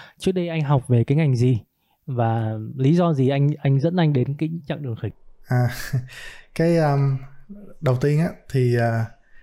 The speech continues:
Speaker 2: mình, à, học, à, chuyên ngành về vật lý lượng tử,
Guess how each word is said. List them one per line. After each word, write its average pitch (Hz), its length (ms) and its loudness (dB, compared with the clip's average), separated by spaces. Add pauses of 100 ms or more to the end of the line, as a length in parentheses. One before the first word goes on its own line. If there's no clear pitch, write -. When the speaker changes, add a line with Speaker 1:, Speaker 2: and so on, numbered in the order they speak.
(200)
Speaker 2:
mình, 127 280 2
à, 117 400 2
học, 113 220 -2 (160)
à, 127 400 2 (400)
chuyên 143 160 -2
ngành 123 280 2
về 120 200 2
vật 123 200 -4
lý 160 180 4
lượng 127 160 2
tử, 131 360 0